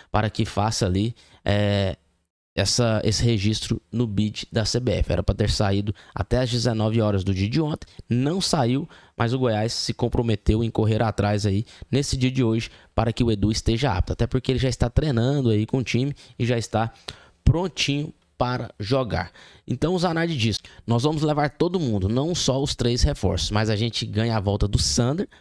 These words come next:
Messias, Regis, que também está voltando.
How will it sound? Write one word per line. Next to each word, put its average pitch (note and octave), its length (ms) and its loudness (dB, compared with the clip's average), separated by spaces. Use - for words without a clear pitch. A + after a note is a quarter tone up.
Messias, B2 880 -2
Regis, A2 480 -2
que B2 140 -2
também G2+ 320 0
está - 180 -4
voltando. G#2+ 480 -4